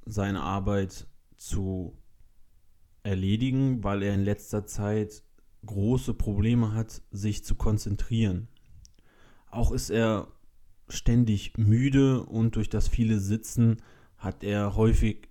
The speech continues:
Rückenschmerzen. Auf der Arbeit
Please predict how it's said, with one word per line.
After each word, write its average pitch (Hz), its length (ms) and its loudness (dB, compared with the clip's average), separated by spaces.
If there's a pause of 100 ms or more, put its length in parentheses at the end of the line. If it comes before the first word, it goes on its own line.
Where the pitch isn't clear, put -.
(100)
Rückenschmerzen. 101 1120 -2 (1400)
Auf 147 320 4
der 120 160 0
Arbeit 143 720 0